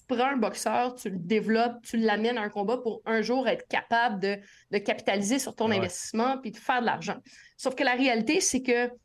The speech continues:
Speaker 1: tu dois le faire, oui, pour l'argent, mais tu dois aussi le faire pour que l'athlète se développe. Et quand je regarde tous les adversaires que Coscio Clayton a affrontés, clairement, il n'a jamais affronté quelqu'un qui allait le préparer à quelqu'un comme Terence Crawford.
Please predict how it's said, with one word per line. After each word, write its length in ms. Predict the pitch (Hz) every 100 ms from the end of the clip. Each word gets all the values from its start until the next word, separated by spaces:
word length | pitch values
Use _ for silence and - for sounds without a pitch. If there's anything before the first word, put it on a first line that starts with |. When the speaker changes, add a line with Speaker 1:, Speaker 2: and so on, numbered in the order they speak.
| _ _
Speaker 1:
tu 120 | -
dois 160 | 240 233
le 40 |
faire, 260 | 220 269 247
oui, 120 | 311
pour 160 | 311 220
l'argent, 240 | 196 254
mais 120 | 349 254
tu 140 | -
dois 120 | 254
aussi 240 | 269 262 392
le 140 | -
faire 480 | 214 269 269 311 311 -
pour 320 | 285 285 285 - - _
que 80 | -
l'athlète 500 | 240 214 202 262 262
se 200 | - 226
développe. 500 | 185 185 175 180 - -
Et 280 | 220 220 220 190 _
quand 100 | 269
je 120 | 302 262
regarde 300 | 240 339 -
tous 160 | 453
les 120 | 349
adversaires 420 | 233 214 226 - -
que 80 |
Coscio 360 | 349 220 - 269
Clayton 320 | 403 415 427
a 60 | 220
affrontés, 520 | - 208 190 247 311 - - - - -
clairement, 420 | 262 262 240 240
il 120 | 254
n'a 80 | 175
jamais 240 | 202 214
affronté 420 | 226 226 196 247 240
quelqu'un 400 | - 196 247 247
qui 140 | 226
allait 180 | 180 196
le 160 | 185
préparer 680 | 185 254 269 214 175 220 240 _ -
à 120 | 175
quelqu'un 340 | 220 196 247
comme 160 | 240 208
Terence 300 | 208 214 208
Crawford. 420 | - 156 - 269